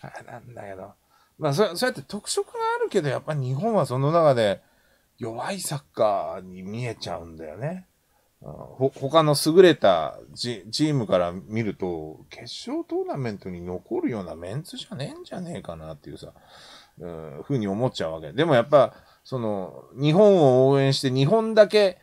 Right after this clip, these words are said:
勝てばいいって思ってる人たちからすると、僕が今言ってることは、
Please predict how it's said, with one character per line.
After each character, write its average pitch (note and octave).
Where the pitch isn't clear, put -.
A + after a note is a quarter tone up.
勝 G3+
て G#3+
ば C#3
い C3
い -
っ -
て G2
思 F#2+
っ F#2
て -
る D#2
人 B2+
た B2+
ち -
か F2+
ら E2
す -
る F#2+
と、 F2
僕 G2+
が D#3+
今 D#3
言 D#2+
っ C#2+
て G2+
る F#2+
こ F#2
と F2
は、 D#2